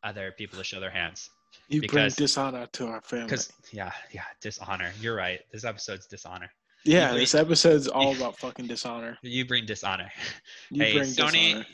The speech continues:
Speaker 2: dishonor.
Speaker 1: Sony, you brought dishonor for your shitty P S four controllers. I G N, dishonor for, like, calling, calling off your awards for mostly the games that weren't shown in your summer gaming. And,
Speaker 2: <laughs>
Speaker 1: uh,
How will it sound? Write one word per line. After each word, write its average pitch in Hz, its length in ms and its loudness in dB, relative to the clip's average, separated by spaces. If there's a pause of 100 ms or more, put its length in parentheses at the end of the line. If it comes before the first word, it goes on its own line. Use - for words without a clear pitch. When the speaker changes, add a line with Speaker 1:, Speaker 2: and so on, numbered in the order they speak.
(100)
Speaker 2:
dishonor. 143 240 2
Speaker 1:
Sony, 147 40 -2
you 143 100 0
brought 123 220 2
dishonor 117 460 4
for - 120 -6
your 110 240 0 (380)
shitty 120 340 2
P 123 140 2
S 113 160 2
four 110 160 0
controllers. 117 680 2 (340)
I 104 100 2
G 113 140 0
N, 113 360 0
dishonor 107 460 0
for, 107 220 -4
like, 98 160 0
calling, 101 420 2 (140)
calling 107 360 2
off 101 240 0
your 98 180 -4
awards 98 460 -2
for 92 560 -6 (140)
mostly 104 480 -12
the 98 80 -12
games 98 340 -10
that 92 140 -8 (140)
weren't 110 180 -16
shown 98 340 -12
in 107 160 -16
your 92 380 -6 (380)
summer 104 320 -8
gaming. 113 440 -10 (340)
And, 101 220 -4
Speaker 2:
<laughs> - 0 -
Speaker 1:
uh, 101 140 0